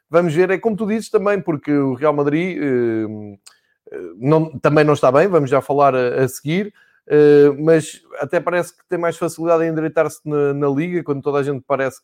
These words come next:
eh, que está expectando que eles caiam, conseguem arrancar um triunfo, como aconteceu agora em Sevilha, e o Barcelona é um pouco ao contrário, endireita-se ali na Europa, quando chega a altura, eh, enfim, eu lembro quando foi o Juventus-Barcelona, toda a gente dizia que o Barcelona não tinha hipótese,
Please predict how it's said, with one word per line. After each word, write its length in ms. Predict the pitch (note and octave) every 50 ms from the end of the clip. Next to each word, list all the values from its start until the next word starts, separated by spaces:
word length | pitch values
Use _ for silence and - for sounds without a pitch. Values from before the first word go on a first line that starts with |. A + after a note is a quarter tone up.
| _ -
eh, 260 | A#2 A#2 A#2+ A#2+ A#2 G2+ _ -
que 60 | B2
está 400 | B2 A#2 - - C#3 C3+ C3 - - _ _ _ _ _ _
expectando 460 | - - - C#3 - - D#3 C#3+ B2+
que 40 | -
eles 120 | D3+ C3 -
caiam, 340 | - D3 C#3 C3+ C3 B2 A#2
conseguem 360 | - C3 B2 - C3+ B2 C3
arrancar 320 | B2 C3 B2+ - C3 B2 B2
um 80 | B2 A#2
triunfo, 320 | - B2+ B2+ B2+ A#2+ -
como 200 | - B2 A#2+ A#2+
aconteceu 420 | A#2 - B2 - - C3 A#2 A#2
agora 260 | A#2 A#2 A#2+ A#2+ A#2+ C3
em 60 | C3
Sevilha, 380 | - - C#3 D3+ E3 E3 F#3 - _ _ _ _ _
e 320 | D3+ D#3 D#3+ E3 F3 F#3 -
o 120 | - D#3 D3
Barcelona 360 | D#3 D#3+ D#3 - E3+ E3+ F3+
é 20 | F3
um 80 | E3+
pouco 220 | E3+ - E3 - F3+
ao 80 | E3
contrário, 420 | - - F3+ D3+ D3 C#3+ C#3 B2 B2
endireita-se 520 | B2 B2 C3 C3 C#3 C3+ - C#3 A#2+ -
ali 160 | C#3+ C#3 C#3 C3
na 80 | C3
Europa, 400 | B2+ B2 A#2+ C#3 D#3 E3 D#3+ D#3
quando 220 | B2+ C#3+ C3 B2 -
chega 240 | - D3 C3+ A#2+
a 40 | B2+
altura, 380 | B2 B2+ - C#3 C3 B2 A#2+ - - _ _ _ _ _ -
eh, 280 | - B2 A#2+ A#2+ B2 C3+
enfim, 220 | C3 F3+ E3 C#3
eu 100 | A#2+ A#2
lembro 200 | C3 D#3 D#3+ C#3+ B2
quando 140 | D#3 C#3+ C3+
foi 160 | - D#3 C#3+
o 60 | C#3
Juventus-Barcelona, 680 | C3 C3 D3 D3 C3 - D3+ C#3 B2+ - E3+ D#3+ D#3 D3
toda 160 | - C#3+ C3+
a 60 | B2
gente 160 | B2 C3 B2
dizia 220 | B2 B2 A#2 B2 A2+
que 100 | - C3
o 20 |
Barcelona 380 | B2 B2+ B2 - C3 A#2+ B2 B2
não 100 | B2 A#2+
tinha 180 | - C#3 C3
hipótese, 380 | B2 - - D#3 D#3 - -